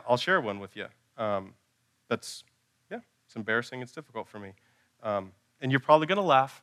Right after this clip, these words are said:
and I just promise it's not a joke, uh, and to show you how these things work. So f-, for me, um, you know, for years, I've had a daily battle with the Chinese buffet.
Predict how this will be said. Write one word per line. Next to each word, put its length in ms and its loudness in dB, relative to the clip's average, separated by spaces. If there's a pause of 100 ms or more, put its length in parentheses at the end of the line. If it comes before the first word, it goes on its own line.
and 120 -8
I 20 0
just 160 -8
promise 300 -4
it's 180 -20
not 140 -8
a 20 -10
joke, 320 -10 (340)
uh, 220 -2 (400)
and 140 -8
to 40 -12
show 140 -4
you 100 -2
how 100 -4
these 200 -12
things 180 -12
work. 220 -10
So 200 2
f-, 280 -12
for 220 -2
me, 420 2 (380)
um, 340 0 (300)
you 80 -2
know, 160 2
for 180 -4
years, 720 -8
I've 120 0
had 200 4
a 40 -4
daily 300 -6
battle 320 -14
with 160 -14
the 80 -14
Chinese 400 -8
buffet. 440 -8